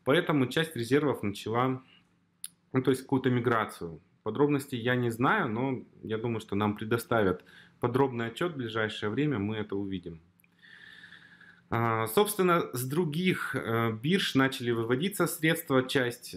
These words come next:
активов продаваться. И здесь мы получили следующий, уже следующую цепочку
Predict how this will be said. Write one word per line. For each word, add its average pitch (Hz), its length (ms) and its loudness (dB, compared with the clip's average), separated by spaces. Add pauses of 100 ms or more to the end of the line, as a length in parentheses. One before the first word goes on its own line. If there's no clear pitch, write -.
активов 117 720 -2
продаваться. 147 1000 -2 (360)
И 135 120 -4
здесь 156 300 -4
мы 156 140 0
получили 127 480 0
следующий, 117 840 0 (200)
уже 101 640 2 (540)
следующую 120 520 0
цепочку 120 720 0